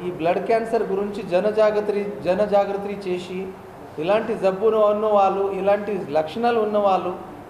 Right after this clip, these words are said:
ముందు వచ్చి ట్రీట్మెంట్ తీసుకోవాలి, త్వరలో రికవర్ అవ్వాలి. చికిత్స ద్వారా క్యూర్ అయ్యే అవకాశాలు చాలా గొప్పగా ఉన్నాయి కాబట్టి ఈ జనజాగృతి చాలా అవసరం.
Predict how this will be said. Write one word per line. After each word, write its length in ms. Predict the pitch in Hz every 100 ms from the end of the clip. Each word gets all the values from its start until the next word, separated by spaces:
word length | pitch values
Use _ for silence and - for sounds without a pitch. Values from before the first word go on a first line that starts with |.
| -
ముందు 360 | 147 202 254 233
వచ్చి 240 | 226 233
ట్రీట్మెంట్ 540 | 226 208 208 226 220 220
తీసుకోవాలి, 640 | 214 - 208 185 185 185 - - - - -
త్వరలో 380 | 160 180 233 240
రికవర్ 460 | 220 208 208 208
అవ్వాలి. 380 | 196 185 185 202 190 -
చికిత్స 340 | 202 214 214
ద్వారా 300 | 220 208 202
క్యూర్ 300 | 202 208 202
అయ్యే 160 | 202 202
అవకాశాలు 480 | 190 196 190 208 196 196
చాలా 160 | 180
గొప్పగా 460 | 185 165 165 202 190
ఉన్నాయి 280 | 190 190 185
కాబట్టి 540 | 175 170 165 - 254 - - - - - 135
ఈ 180 | 175 143
జనజాగృతి 840 | 151 185 226 233 226 226 214 220 214
చాలా 220 | 185 185 196
అవసరం. 440 | 170 156 180 135